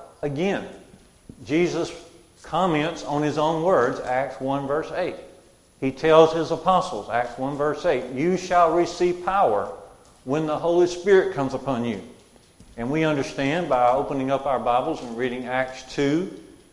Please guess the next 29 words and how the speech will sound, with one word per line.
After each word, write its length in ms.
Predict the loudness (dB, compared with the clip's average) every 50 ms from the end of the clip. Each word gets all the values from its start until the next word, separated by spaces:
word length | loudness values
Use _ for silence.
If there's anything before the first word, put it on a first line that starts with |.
| _ _ -8
around 460 | -6 -4 -2 0 0 0 0 0 2
verse 260 | 2 2 2 2 0 -2
four, 380 | 0 2 4 4 6 4 4
that 140 | 2 -2 -4
the 100 | -4 -4
Holy 280 | -2 0 0 0 0 0
Spirit, 560 | -2 -4 -4 -2 0 2 2 2 0 0 -2
in 120 | -6 -8 -6
a 60 | -4
very 280 | -2 0 0 0 0
grand 480 | -2 -2 -2 0 0 0 -2 -2 -4 -6
fashion, 640 | -4 -2 0 0 0 0 -2 -6 -6 -6 -6 -4 0
did 320 | 2 2 2 2 0 -4
come 200 | -6 -4 -4 -4
upon 280 | -4 -6 -6 -6 -4 -4
the 80 | -4
apostles 580 | -6 -4 -2 0 0 0 -2 -4 -8 -8 -8 -12 -18 -20 -20 -20 -20 _ _ -2
on 500 | 0 2 2 2 0 0 -2 -6 -8 -8
the 80 | -8
day 580 | -4 0 4 4 4 4 4 0 -2 -4 -8 -12 -16 -20 -16 -12
of 140 | -12 -8 -4
Pentecost. 640 | -4 -2 -2 -2 -2 0 2 2 2 0 -4 -10 -14 -16 -20 -20 -20 -20 -20 _ _ _ _ -6
So 200 | -2 0 0 0
notice, 560 | 2 2 4 4 4 4 2 0 -2 -6 -6
as 180 | -6 -6 -6 -6 -6 -4
Jesus 480 | -2 0 0 -2 -2 -4 -4 -4 -6
fore-, 420 | -8 -6 -4 -2 -2 -2 -4 -6 -12 -16 -18 -20 -20 -20 -20 _ _ _ _ _ _ -6
fore-, 420 | -4 0 2 2 2 2 0 -2
um, 320 | -4 -4 -6 -6 -8 -10